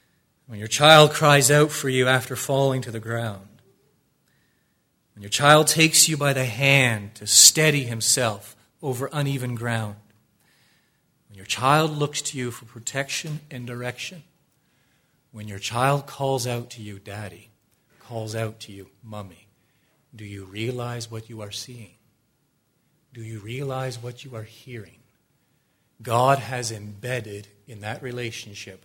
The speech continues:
what it means to believe in him. God has embedded in that childlike, humble, absolute dependence,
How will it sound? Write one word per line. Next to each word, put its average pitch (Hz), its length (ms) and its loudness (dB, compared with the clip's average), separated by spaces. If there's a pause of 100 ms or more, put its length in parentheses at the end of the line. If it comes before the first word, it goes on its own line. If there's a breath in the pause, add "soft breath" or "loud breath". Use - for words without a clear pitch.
(140)
what 107 220 -12
it 110 120 -18
means 113 280 -14
to 117 80 -20
believe 98 360 -18
in 95 80 -20
him. - 200 -20 (1160)
God 123 260 0
has 131 220 -2
embedded 117 720 -4 (200)
in 113 180 -12
that 113 220 -8
childlike, 156 840 -2 (360)
humble, 151 600 -2 (960)
absolute 156 720 6 (400)
dependence, - 920 -2